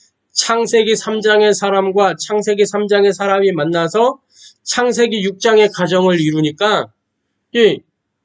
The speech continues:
혼돈, 공허, 흑암이 충만한 가정이 되고 그 안에서 보고 듣고 자란 대로 사는 거죠.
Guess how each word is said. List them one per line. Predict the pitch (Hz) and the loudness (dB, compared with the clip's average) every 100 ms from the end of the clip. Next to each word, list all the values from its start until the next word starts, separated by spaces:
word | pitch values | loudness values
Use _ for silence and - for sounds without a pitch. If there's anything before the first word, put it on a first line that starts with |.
| - | -6
혼돈, | 247 240 233 208 | -2 4 4 4
공허, | 202 196 196 | 4 6 4
흑암이 | 190 - 262 247 220 185 | 2 -4 0 0 0 -4
충만한 | - - 277 262 226 135 - - | -8 -6 -2 0 0 -2 -8 -12
가정이 | 147 151 175 165 | -6 -2 0 0
되고 | 131 135 143 104 _ _ - _ - | -4 -2 -4 -4 _ _ -20 _ 2
그 | 202 | 2
안에서 | 220 214 202 214 208 202 _ _ _ _ _ - | 4 2 2 2 2 0 _ _ _ _ _ 0
보고 | 185 190 214 | 4 6 4
듣고 | 208 190 208 202 | 2 -2 0 0
자란 | 165 180 214 202 | 0 0 -2 0
대로 | 208 226 | 2 2
사는 | 233 226 220 202 | 2 -2 -4 -4
거죠. | 160 165 165 117 | -2 -2 -4 -6